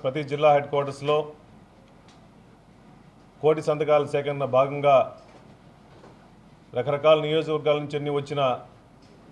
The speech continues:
ఈ పత్రాలని, సంతకాలు చేసిన పత్రాలని కూడా భారీ ర్యాలీగా వచ్చి, ముఖ్యంగా ప్రకాశం జిల్లాలో కలెక్టర్ ఆఫీస్ దగ్గర ఉన్న వైఎస్ఆర్ కాంగ్రెస్, వైఎస్ఆర్ పార్టీ, వైఎస్ఆర్ స్టాచ్యూ దగ్గర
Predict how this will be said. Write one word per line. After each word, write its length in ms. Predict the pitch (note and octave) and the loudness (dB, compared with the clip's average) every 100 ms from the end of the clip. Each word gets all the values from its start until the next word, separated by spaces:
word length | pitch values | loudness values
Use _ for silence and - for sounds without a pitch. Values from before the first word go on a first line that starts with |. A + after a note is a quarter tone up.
| - - - - - - | -20 -20 -20 -20 -20 -16
ఈ 140 | B2+ C3 | -10 -4
పత్రాలని, 460 | B2+ D#3 D3+ D3 C#3+ | 0 4 4 2 -6
సంతకాలు 320 | C3+ C#3+ D3 C#3 | -4 0 0 -2
చేసిన 180 | C#3 B2+ B2+ | -10 -6 -6
పత్రాలని 420 | C3+ C#3 C3+ C3 C3+ | -2 -2 -2 -6 -2
కూడా 180 | C3+ A#2 - - - - - _ _ - - - - - - _ - | 2 2 -2 -20 -20 -20 -20 _ _ -20 -20 -20 -20 -20 -20 _ 0
భారీ 300 | C3 D3+ D#3+ D3 | 4 4 4 4
ర్యాలీగా 380 | D3 D#3 D3+ C#3+ | 2 2 2 2
వచ్చి, 220 | C3 D#3+ E3+ - - _ _ _ _ _ _ _ | -2 -8 -10 -12 -20 _ _ _ _ _ _ _
ముఖ్యంగా 380 | A#2 A#2 D3+ D3+ C3+ | -10 -6 0 0 0
ప్రకాశం 360 | C3 D3+ D3 C#3+ | 2 2 0 -4
జిల్లాలో 360 | C#3+ C#3+ D3 C#3+ E3 - - - _ - - - _ _ _ _ - | 2 4 4 2 0 -6 -20 -20 _ -20 -20 -20 _ _ _ _ -4
కలెక్టర్ 340 | C#3 D3+ D#3+ D#3 | 0 0 4 4
ఆఫీస్ 220 | D3+ C#3 | 4 -4
దగ్గర 180 | D3+ D3+ C#3 | -2 -2 0
ఉన్న 100 | C#3+ B2+ - - - _ _ - | 0 -2 -4 -18 -20 _ _ -4
వైఎస్ఆర్ 480 | B2 D#3 D#3 D#3+ D3 | 2 2 4 2 4
కాంగ్రెస్, 340 | C#3+ D3 D3+ D3+ | 2 2 -6 -4
వైఎస్ఆర్ 420 | B2+ D3 D3+ D3+ C3+ | -2 0 0 -2 0
పార్టీ, 280 | C#3 B2+ C#3+ C#3 - - - A#2+ | -2 -2 -10 -12 -18 -20 -12 -2
వైఎస్ఆర్ 420 | C#3+ D#3 E3+ D3+ | 0 2 2 0
స్టాచ్యూ 320 | D#3 C#3+ D3 D3 | 0 -2 -2 -6
దగ్గర 180 | C#3 | -4